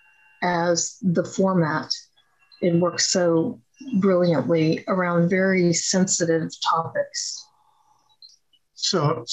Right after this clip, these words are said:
Speaker 2: as an example, I might say to you something like, um, in the Sensate Focus last night, I was, um, really looking forward to it. I was very excited.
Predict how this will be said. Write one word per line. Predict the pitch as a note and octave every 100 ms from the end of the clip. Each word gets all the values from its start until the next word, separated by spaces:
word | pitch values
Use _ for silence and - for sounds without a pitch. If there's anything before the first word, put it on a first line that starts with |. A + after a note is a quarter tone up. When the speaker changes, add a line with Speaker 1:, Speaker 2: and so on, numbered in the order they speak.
| - _ - -
Speaker 2:
as | E3 C#3
an | C#3+
example, | C#3 C#3+ C#3+ C3+ C#3+ C3
I |
might | C3 C3+ C3+
say | -
to | C3+
you | C3
something | B2+ C#3 C3+ C3+
like, | B2+ B2+ A#2+ _ _ _ _ _ _ _ _ -
um, | D3 C#3 C3 - - _ _ _ _ _ _ _ _ _ _ _ _ _ _ -
in | E3
the | D#3+
Sensate | C3+ D#3 C3+ D3 C3+
Focus | D3 C#3 C#3+ C3+
last | C3+ C3+ C3 C3
night, | B2+ A#2 - _ _ _ _ _ _ _ _ _ -
I | C#3 C#3
was, | C3 C3+ B2 - - _ _ _ _ _ _ - D3+
um, | C3+ A#2 A#2 - _ _ _ _ _ _ _ -
really | C#3 E3 D3+
looking | C3+ C3+ C#3 C3
forward | - C3+ C3+ C#3
to | C#3 C#3+
it. | C#3+ G3+ -
I | C3+
was | A#2 A#2
very | A#2 D3 D3
excited. | C#3 - C3 B2+ B2 B2+